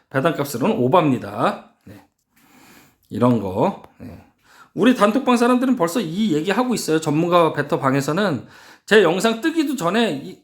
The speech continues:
벌써 이, 이 얘기부터 하고 있더라고요. 네. 잠깐 봤어요, 저도. 얘기하시는 거. 자, 일칠이,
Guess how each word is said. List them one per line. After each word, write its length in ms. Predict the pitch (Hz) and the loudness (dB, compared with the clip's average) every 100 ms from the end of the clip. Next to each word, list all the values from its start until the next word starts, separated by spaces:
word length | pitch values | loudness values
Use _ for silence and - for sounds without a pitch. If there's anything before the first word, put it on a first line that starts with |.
| _ - | _ -2
벌써 240 | 233 254 | -2 0
이, 200 | 208 214 | -4 -4
이 180 | 175 277 | 4 6
얘기부터 320 | 294 269 247 | 6 2 -2
하고 220 | 226 262 | 0 0
있더라고요. 640 | 175 151 214 190 151 127 127 | -2 -4 -4 -2 -4 -6 -8
네. 300 | 110 101 107 _ _ _ _ | -12 -12 -14 _ _ _ _
잠깐 420 | - 156 - 226 | -2 0 2 2
봤어요, 300 | 160 139 156 | 2 -2 -2
저도. 400 | 147 113 101 117 - | -2 -6 -10 -14 -14
얘기하시는 500 | 110 113 117 - 110 | -8 -4 -4 -4 -6
거. 340 | 101 101 165 - - 101 - - - - _ _ _ _ _ _ _ - - - | -6 -8 -8 -10 -12 -10 -10 -14 -20 -20 _ _ _ _ _ _ _ -16 -10 -8
자, 500 | - 98 87 80 - - | -4 -2 -2 -6 -10 -6
일칠이, 880 | 160 196 - - 170 147 113 98 - | -4 -4 -4 0 2 2 0 -8 -16